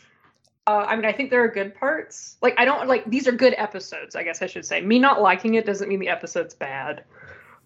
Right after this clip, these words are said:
Um, but I'm not satisfied with the ending at all.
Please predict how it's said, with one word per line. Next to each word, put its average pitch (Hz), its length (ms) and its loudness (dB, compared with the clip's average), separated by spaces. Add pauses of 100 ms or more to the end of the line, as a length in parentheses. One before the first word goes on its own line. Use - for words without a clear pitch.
(300)
Um, 208 420 6
but 208 180 6
I'm 214 200 4
not 226 320 4
satisfied 202 680 2
with 208 120 -2
the 185 160 -6
ending 196 320 -2
at - 80 -2
all. 180 580 4